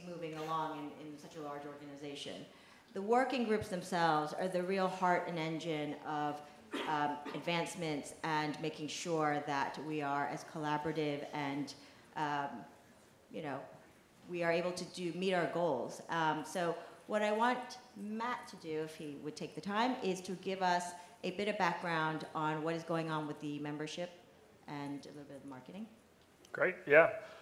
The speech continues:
Speaker 2: Um, so you, you must have seen the, the CoinDesk announcement this morning, and obviously Julio mentioned it earlier. Um, so we've, we've just gone through onboarding eighty-six new members into the Alliance. It's been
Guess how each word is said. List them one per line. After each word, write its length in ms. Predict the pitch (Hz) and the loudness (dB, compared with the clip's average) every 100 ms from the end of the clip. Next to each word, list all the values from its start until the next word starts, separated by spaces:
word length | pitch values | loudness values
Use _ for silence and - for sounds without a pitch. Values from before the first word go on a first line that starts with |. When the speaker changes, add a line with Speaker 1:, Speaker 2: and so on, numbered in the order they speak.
| - | 12
Speaker 2:
Um, 240 | 143 143 135 | 12 12 12
so 320 | 165 147 143 | 12 12 12
you, 140 | 160 180 | 2 2
you 160 | 165 | 4
must 240 | 165 156 - | 8 8 8
have 80 | |
seen 380 | - 160 151 147 | 0 0 0 -2
the, 340 | 139 135 127 127 | -4 -4 -2 0
the 120 | 127 | 2
CoinDesk 440 | - 147 143 135 | 6 8 8 6
announcement 380 | 135 135 131 - | 0 -4 -6 -12
this 160 | 131 165 | -10 0
morning, 340 | 160 156 143 | 2 2 0
and 120 | 135 | -2
obviously 360 | 135 135 131 139 | -2 -2 -6 -6
Julio 300 | 127 147 139 | -4 -2 -2
mentioned 320 | 135 131 131 | -4 -8 -8
it 80 | 127 | -6
earlier. 400 | 127 131 131 127 - - - - - | -4 -2 0 -2 -6 -20 -20 -20 -4
Um, 520 | 127 127 127 123 - - - - | 6 8 8 4 -6 -16 -20 -4
so 140 | 160 | -2
we've, 240 | 143 147 - | 2 0 -2
we've 180 | 139 113 | -4 6
just 260 | 147 - - - - - - | 8 8 2 -14 -18 -18 -2
gone 220 | 143 131 | 0 0
through 200 | 147 139 | 0 2
onboarding 440 | 127 131 135 135 | 2 2 0 2
eighty-six 420 | 135 131 127 135 143 | 6 6 6 0 2
new 120 | 127 | 12
members 340 | 131 135 131 | 12 12 2
into 160 | 127 - | -4 -4
the 160 | 123 | 6
Alliance. 400 | 123 123 131 127 | 10 12 10 8
It's 140 | - - | -4 -2
been 280 | 131 123 | 0 2